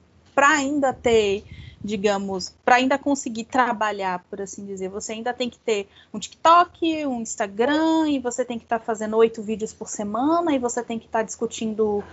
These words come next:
é, fazendo piadinha da psicologia pra que as pessoas entendam o que é psicologia. Eu acho que a acessibilidade da linguagem, é,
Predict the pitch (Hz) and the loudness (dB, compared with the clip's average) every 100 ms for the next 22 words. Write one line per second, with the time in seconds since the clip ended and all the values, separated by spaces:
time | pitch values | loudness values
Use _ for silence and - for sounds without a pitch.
0 | - _ 202 185 214 226 226 226 214 196 | -20 _ 2 4 4 2 0 2 0 2
1 | 262 302 269 - - 226 220 214 277 311 | 0 2 0 -2 0 2 2 0 2 2
2 | 302 240 233 - - 226 214 185 - 240 | 2 -4 -4 -6 -2 0 -2 -4 0 4
3 | 285 233 208 - 214 220 - - 202 202 | 6 4 2 -2 -2 -2 -4 -4 -4 -2
4 | 254 302 247 - _ _ _ - 202 214 | 0 0 -2 -6 _ _ _ -2 2 2
5 | - - 262 247 - 214 220 - 311 381 | 2 -8 -8 -4 2 4 4 4 4 6
6 | 359 247 240 202 196 196 190 196 185 180 | 2 2 0 2 2 2 0 -2 -2 0
7 | 180 226 285 233 208 - 190 196 190 | 2 2 2 0 -4 -6 -4 -4 -4